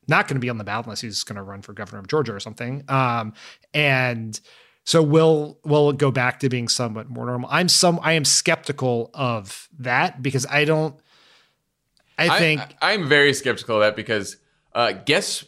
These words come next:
Speaker 2: guess which polls were very off in, in twenty eighteen? Florida. Remember, Andrew Gillum was supposed to be governor. Um, and I will say in Wisconsin, in Michigan, in Ohio,
Speaker 1: the same
Speaker 2: the polls
Speaker 1: places.
Speaker 2: were cl-, the polls were closer, but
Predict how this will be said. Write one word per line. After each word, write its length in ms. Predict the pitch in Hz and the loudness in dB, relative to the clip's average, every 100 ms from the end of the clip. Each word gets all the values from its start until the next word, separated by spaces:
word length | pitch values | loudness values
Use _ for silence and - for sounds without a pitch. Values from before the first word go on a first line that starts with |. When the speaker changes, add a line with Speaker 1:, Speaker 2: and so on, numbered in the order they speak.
| - | -2
Speaker 2:
guess 240 | 180 202 | 0 0
which 200 | 202 160 | -2 -6
polls 340 | - 147 143 113 | -2 2 2 0
were 100 | 104 | -6
very 480 | 90 117 147 123 | -2 2 4 4
off 420 | 95 90 90 - - | 2 0 -2 -8 -12
in, 400 | 107 95 87 87 - | -6 -6 -6 -12 -10
in 180 | 98 87 | -10 -8
twenty 320 | 101 87 87 | -8 -8 -8
eighteen? 500 | 85 - 85 76 76 _ _ | -10 -12 -14 -14 -18 _ _
Florida. 720 | - - 87 107 131 170 170 _ _ _ _ | -20 -10 -2 0 2 0 -2 _ _ _ _
Remember, 340 | 104 123 147 | -6 -4 -2
Andrew 220 | 117 120 | -4 -4
Gillum 260 | 110 120 135 | -4 -4 -4
was 100 | 131 | -8
supposed 180 | - 139 | -10 -10
to 40 | |
be 80 | 143 | -8
governor. 480 | 143 143 160 175 175 _ _ _ _ 113 | -4 -4 -4 -10 -14 _ _ _ _ 2
Um, 540 | 117 117 113 110 110 - | 4 6 4 0 -4 -6
and 480 | 123 127 123 120 113 - | -2 2 0 -2 -6 -2
I 100 | 123 | -2
will 100 | 127 | -2
say 240 | 131 131 | -2 -2
in 220 | 123 117 | -2 -4
Wisconsin, 800 | 113 110 - 147 147 151 170 175 _ | -6 -6 -4 -4 -4 -8 -10 -12 _
in 200 | 101 98 | -8 -4
Michigan, 520 | 120 131 160 170 165 - | -4 -4 -6 -8 -10 -12
in 120 | 110 | -6
Ohio, 800 | 95 - 123 123 139 151 170 175 _ - | -6 -4 -2 0 0 -4 -8 -14 _ -6
Speaker 1:
the 80 | 175 | -2
same 260 | 214 240 | 2 2
Speaker 2:
the 60 | 214 | 2
polls 100 | 240 | 2
Speaker 1:
places. 220 | 175 156 | 2 2
Speaker 2:
were 80 | 139 | -2
cl-, 360 | - - - - _ _ _ _ | -4 -10 -16 -20 _ _ _ _
the 100 | 151 | -2
polls 340 | - 185 208 | 2 2 4
were 140 | 196 185 | 2 -2
closer, 640 | - 220 233 233 135 117 | 0 2 2 2 0 0
but 640 | 113 104 180 156 127 - | -2 0 2 4 2 -2